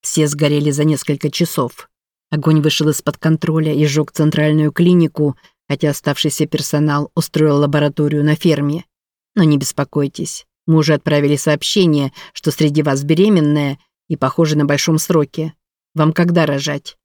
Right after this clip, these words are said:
«Вообще-то я, похоже, несколько дней переходила», сказала Харпер. Джим покачал головой.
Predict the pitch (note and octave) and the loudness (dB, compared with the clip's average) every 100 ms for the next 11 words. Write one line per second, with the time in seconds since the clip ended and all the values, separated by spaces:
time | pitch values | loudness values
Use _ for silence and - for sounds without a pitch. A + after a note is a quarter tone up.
0 | _ _ _ _ _ _ _ _ E3 F3 | _ _ _ _ _ _ _ _ 0 2
1 | - G#3 F#3+ F3+ F3 F3 - F3 - E3 | 2 -2 2 0 2 -2 0 -2 -2 -6
2 | - - F3 F3 F3 - E3+ E3+ E3 F3 | -6 -2 0 0 -2 0 0 2 0 0
3 | E3+ - G3 E3+ D#3+ D#3 E3 _ _ _ | -2 0 0 0 -2 -4 -10 _ _ _
4 | - - E3+ D#3 D#3 E3 F#3+ E3 - E3 | -16 -4 -2 0 -2 -2 -4 -4 -4 -10
5 | - _ _ _ _ _ D#3 F#3 F3+ F#3 | -10 _ _ _ _ _ 2 2 2 0
6 | F3+ - F3 E3 F3 F#3+ F#3 E3+ - | -2 -2 -2 0 0 0 0 -4 -6